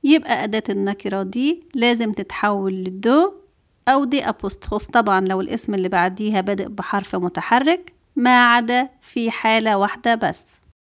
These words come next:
هنشوف الأول إزاي بنحول أدوات النكرة إلى دو أو دي أبوستروف، وبعد كده نعرف إيه هي الحالة الوحيدة اللي إحنا ما نقدرش نغير فيها أدوات النكرة. لو حد سألني وقال لي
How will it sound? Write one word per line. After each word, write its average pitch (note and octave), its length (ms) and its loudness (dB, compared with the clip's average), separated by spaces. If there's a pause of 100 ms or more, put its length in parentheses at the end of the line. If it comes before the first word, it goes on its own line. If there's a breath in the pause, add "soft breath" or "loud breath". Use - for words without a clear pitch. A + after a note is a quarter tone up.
هنشوف C#4+ 480 4
الأول A3+ 420 4
إزاي A3 420 4
بنحول A#3+ 580 2
أدوات G#3 400 0
النكرة G#3 440 -2
إلى G3 360 0
دو G#3+ 180 0
أو G#3+ 240 -2
دي G#3 260 -4
أبوستروف، - 920 0
وبعد B3 500 2
كده A3 280 -4
نعرف G#3+ 580 0
إيه D#4 160 6
هي D4+ 220 6
الحالة B3 380 2
الوحيدة A3+ 600 -2 (140)
اللي G#3 200 -2
إحنا A3 200 -2
ما G3+ 100 -2
نقدرش A#3 520 0
نغير G#3+ 400 2
فيها A3+ 400 0
أدوات G3 380 0
النكرة. G3 460 -4 (680)
لو C4+ 160 4
حد B3 320 -2
سألني G3+ 460 -2
وقال G3 260 -4
لي D4+ 260 0